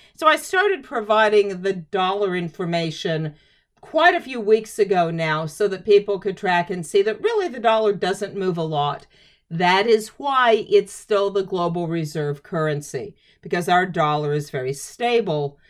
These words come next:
and we want it to remain like that. Now, I read a really interesting article this week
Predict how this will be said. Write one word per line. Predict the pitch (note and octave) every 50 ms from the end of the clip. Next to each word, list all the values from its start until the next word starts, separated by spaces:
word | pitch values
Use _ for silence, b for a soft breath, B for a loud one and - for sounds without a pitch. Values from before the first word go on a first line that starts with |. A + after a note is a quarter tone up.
| b b b b -
and | F3+ F#3+ F#3+ F#3
we | F#3 G#3+
want | G3+ E3+ D3+ C#3 C#3+ C#3+ C#3+ D#3+
it | C#3+ -
to | - -
remain | C#3+ C#3 D3 F3 G3 A3 G#3+ F#3+
like | D#3+ C3+ B2 - - -
that. | - D#3 C#3 - - - - _ _ _ _ _ _ _ _ _ _ _ _ _ _ _ _ _ -
Now, | B3 D#4+ D#4 C4+ B3 - -
I | C4+ D4+ E4+
read | F4+ D#4 D#4 D4+ G4 G#4+ B4+ D5 C#5+ B4 F#4
a | C4 G#3
really | F3 F3 F#3+ A#3 B3+ C#4+ D4 C#4+ C#4+ C#4
interesting | B3 - G3 G3+ G3+ F#3 - - - G3 D#3+ C#3 - - G#3 F#3 F3+ - -
article | - F3 F3+ F3+ F3+ - - E3+ D#3+ D#3
this | D#3+ D#3+ D#3 C#3+ D3 - -
week | E3+ D3+ C#3+ C#3+ D3+ D3+ - -